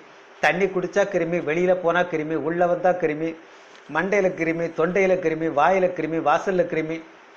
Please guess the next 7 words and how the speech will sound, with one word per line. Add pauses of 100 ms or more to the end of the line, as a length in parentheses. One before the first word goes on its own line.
(100)
துணியில
கிருமி,
தும்மினா
கிருமி,
தூங்கினா
கட்டில்ல
கிருமி,